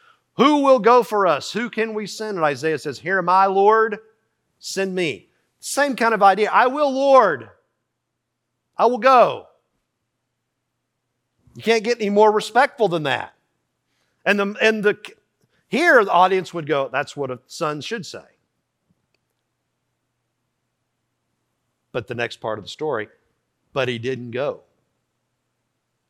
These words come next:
And notice it doesn't say, "And he later changed his mind and went." He gave the right answer in the story,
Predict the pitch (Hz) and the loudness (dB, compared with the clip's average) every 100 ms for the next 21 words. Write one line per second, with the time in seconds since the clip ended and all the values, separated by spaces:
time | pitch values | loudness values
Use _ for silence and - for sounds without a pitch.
0 | _ _ _ _ 131 143 180 180 - 170 | _ _ _ _ -6 0 2 2 -2 -4
1 | 127 220 190 156 160 139 131 123 - _ | 2 2 2 -6 -4 -4 -4 -8 -14 _
2 | _ _ _ _ _ _ - 170 170 175 | _ _ _ _ _ _ -2 -2 2 2
3 | 170 151 - 170 151 131 120 135 123 113 | 2 0 -6 -8 -8 -12 -10 -8 -6 -8
4 | 117 180 - - _ _ _ _ _ _ | -6 -6 -8 -20 _ _ _ _ _ _
5 | _ _ _ _ _ 180 202 190 175 165 | _ _ _ _ _ -4 0 2 2 2
6 | 165 156 180 226 151 156 165 _ _ _ | 2 2 -2 -6 -8 -10 -12 _ _ _
7 | 151 151 147 - 233 180 139 | -8 -6 -6 -2 0 0 -2